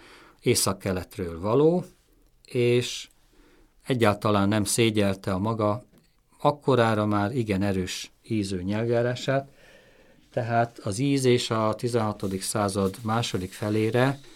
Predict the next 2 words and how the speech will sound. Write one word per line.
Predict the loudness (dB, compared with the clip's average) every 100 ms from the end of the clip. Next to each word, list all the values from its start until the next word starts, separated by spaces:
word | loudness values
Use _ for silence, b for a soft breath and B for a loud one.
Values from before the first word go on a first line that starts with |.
| B B B B B B -20 -20 -14
tehát | -6
ezerötszáznegyvenes | 0 2 4 2 0 0 2 0 -2 -8 -14 -2 0 2 4 4 2 0 -6